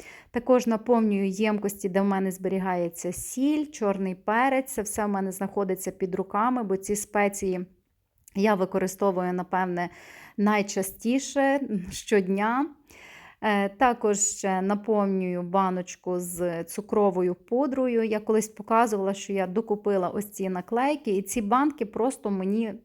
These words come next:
не знаю, якось там мама передавала якісь закрутки, і я їх зберігала, і вони зараз мені слугують як хорошими такими органайзерами.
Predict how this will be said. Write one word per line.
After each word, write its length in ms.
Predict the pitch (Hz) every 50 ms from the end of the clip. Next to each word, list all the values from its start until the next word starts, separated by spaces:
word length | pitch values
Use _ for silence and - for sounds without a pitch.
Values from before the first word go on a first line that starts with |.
| _ _ _ _ _ _ _ _ -
не 140 | 208 220 214
знаю, 320 | 208 196 180 175 175 175
якось 260 | 175 175 - 185 180
там 180 | - - 185 185
мама 320 | 180 190 202 247 269 254
передавала 560 | 233 - 208 196 190 190 190 180 185 185 180
якісь 300 | 180 180 180 - 190 185
закрутки, 640 | - 190 185 - 208 233 277 294 - - - 208 190 -
і 80 | 185 175
я 180 | 202 202 214
їх 240 | 208 190 190 190 - - - - - - - - _
зберігала, 840 | - 196 196 185 214 226 226 233 240 240 262 294 311 359 381 370 370 339
і 180 | - - 220
вони 220 | 202 226 226 247 247
зараз 340 | 240 269 269 269 254 -
мені 220 | 220 214 220 240 254
слугують 560 | 240 - 202 185 190 214 226 233 220 208 -
як 180 | 190 190 190 -
хорошими 560 | - - 175 180 202 202 - 208 180 165 156
такими 460 | - - - - 165 175 180 180 180 - _ - - - - _ _
органайзерами. 1040 | - 214 226 190 190 202 185 185 170 156 156 156 - 156 151 160 165 170 165 185